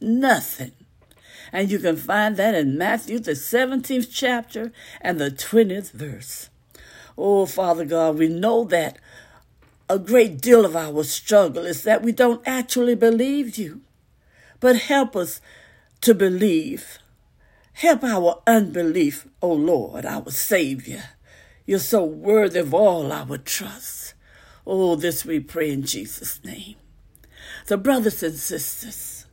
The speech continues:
trust in the Lord and know that God has not given you the spirit of fear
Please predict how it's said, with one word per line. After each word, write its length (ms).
trust 400
in 100
the 120
Lord 580
and 280
know 220
that 340
God 480
has 240
not 460
given 400
you 100
the 80
spirit 460
of 80
fear 540